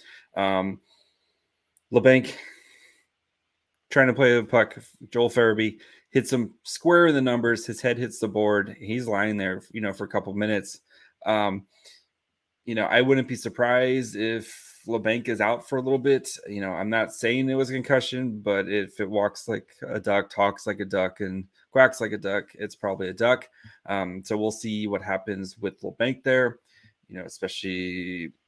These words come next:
again, Sharks have, so they play Saturday, they play Sunday, then they have six days, then they don't play again until January sixth, that Friday, so they have some time off. So, um, wouldn't be surprised if you kept LeBanc out these two games,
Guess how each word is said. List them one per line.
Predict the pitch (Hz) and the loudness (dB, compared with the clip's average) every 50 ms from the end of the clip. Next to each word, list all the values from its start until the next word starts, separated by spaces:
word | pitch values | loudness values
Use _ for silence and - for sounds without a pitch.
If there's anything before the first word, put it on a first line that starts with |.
| _ | _
again, | 101 95 101 87 85 87 92 _ - | -6 2 2 2 2 2 -2 _ -2
Sharks | - 123 117 113 - | 6 6 6 8 8
have, | 135 127 120 107 - - - - - _ _ _ _ _ _ _ _ _ _ _ _ _ _ _ | 6 6 6 6 4 -4 -14 -16 -20 _ _ _ _ _ _ _ _ _ _ _ _ _ _ _
so | - 104 | -4 -4
they | 101 | 2
play | - 117 117 117 113 | 2 2 2 2 0
Saturday, | 113 - 123 117 117 117 120 117 110 110 110 | 0 2 2 4 4 4 4 2 2 0 -2
they | 110 107 104 104 101 | -6 -8 -4 -4 -2
play | - 110 107 | 0 0 0
Sunday, | 104 - - 107 107 110 107 104 | 0 0 -2 -2 0 2 2 2
then | 104 104 104 | 2 0 -2
they | 104 95 | -2 -2
have | 101 107 104 101 101 - - - - - _ | 0 0 0 0 -2 -6 -18 -20 -20 -20 _
six | - - - - 117 107 - - | -18 -14 -8 -4 -4 -4 -4 -4
days, | - 104 98 101 95 95 104 - | -4 -2 -2 -2 -2 -4 -6 -4
then | - 113 110 113 | -2 0 0 0
they | 117 110 | 0 0
don't | 110 117 104 110 | 0 -2 -2 -2
play | - 107 | -2 -2
again | 107 110 104 104 | -2 0 -4 -4
until | 101 107 101 | -4 -6 -8
January | 98 95 101 98 101 104 101 104 101 | -6 -6 -6 -6 -4 -4 -4 -4 -6
sixth, | - - 104 98 95 - - - | -6 -4 -4 -4 -4 -4 -8 -8
that | - 101 95 - | -6 -6 -6 -4
Friday, | - 101 90 85 87 | -4 -4 -2 -2 -4
so | 90 - 95 | -6 -6 -6
they | 92 92 | -6 -4
have | 104 104 - | -4 -4 -6
some | - 104 107 | -6 -10 -8
time | - 98 95 98 101 | -4 -4 -4 -2 -4
off. | 92 - - | -8 -8 -10
So, | - - 98 90 92 92 - _ - - - - - - _ _ - | -6 -4 -2 -2 -2 -4 -6 _ -20 -20 -20 -20 -20 -20 _ _ -4
um, | 98 95 92 90 98 - _ _ - - - | -4 -2 -2 -4 -8 -14 _ _ -20 -16 0
wouldn't | - 127 127 123 | 2 4 4 4
be | 131 | 2
surprised | - - 110 - 117 110 110 110 104 - 98 | -4 -6 -6 0 2 4 4 4 2 0 -6
if | 92 95 | -8 -8
you | 104 95 | -8 -10
kept | - - 117 110 110 - - - - - | -8 0 0 0 0 0 -8 -16 -10 -6
LeBanc | 110 110 110 - 104 104 98 - - | -6 -6 -2 -2 -2 -2 -2 -2 0
out | 98 110 113 113 113 | 2 4 4 2 2
these | - 113 107 - | -6 -10 -10 -10
two | - - 113 | -6 -6 -4
games, | 107 117 117 117 117 117 110 - - | -2 0 0 0 0 -2 -4 -6 -12